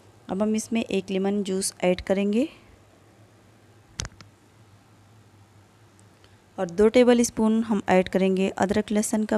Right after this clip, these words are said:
पेस्ट और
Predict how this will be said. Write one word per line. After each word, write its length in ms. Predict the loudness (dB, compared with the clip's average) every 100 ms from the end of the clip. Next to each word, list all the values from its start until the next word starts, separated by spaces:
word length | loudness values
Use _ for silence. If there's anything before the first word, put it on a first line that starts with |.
| -2
पेस्ट 440 | -2 -2 -4 -16 -18 -20 _ -20 -20 -20 -20 -20 _ -20 _ -20 -20 -20 _ -20 -20 -20 -20 -20 -20 -20 _ _ _ _ _ _ _ -20 _ _ _ _ -20 -20 -20 -20 -20 -20 -20 -10
और 300 | -6 -4